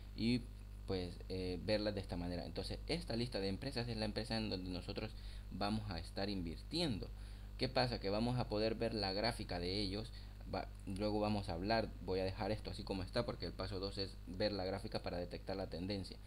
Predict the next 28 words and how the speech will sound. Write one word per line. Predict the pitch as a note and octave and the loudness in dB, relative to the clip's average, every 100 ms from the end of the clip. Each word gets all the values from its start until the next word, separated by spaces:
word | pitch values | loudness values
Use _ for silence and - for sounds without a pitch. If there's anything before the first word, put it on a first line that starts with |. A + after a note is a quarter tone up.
| - - - | -12 -8 4
Ahora | A#2 C#3 | 6 8
voy | A#2+ A2+ | 8 6
a | A2 | 6
ir | A#2+ G#2 - | 4 2 0
a | F2 | 4
otro | G#2 C#3+ G#2+ | 4 4 2
sitio | - - A2+ | -2 2 4
web | A2 A#2+ - | 4 2 0
que | - | -8
se | - F#2 | -2 0
llama | G2 G2+ | 2 2
Finviz, | B2 A2+ A#2+ B2 | 4 4 4 0
que | G2 | -4
es | G2 | -4
el | - | -2
que | |
les | F#2+ F#2 | 0 0
dije, | G#2 A2 | 0 2
y | |
les | G2 | 4
voy | F#2+ G2 | 4 2
a | |
mostrar | G2 - G2+ - | 0 0 -2 -2
cómo | - A2 A2+ A2+ | 2 4 4 2
encontrar | G2+ F2+ F2+ - F2+ | -2 -2 -2 -2 -2
las | G2+ | -2
empresas | F2+ - E2+ F#2 | -2 -4 -4 -6
también. | - D#2+ G2 G2+ | -4 -4 -2 -2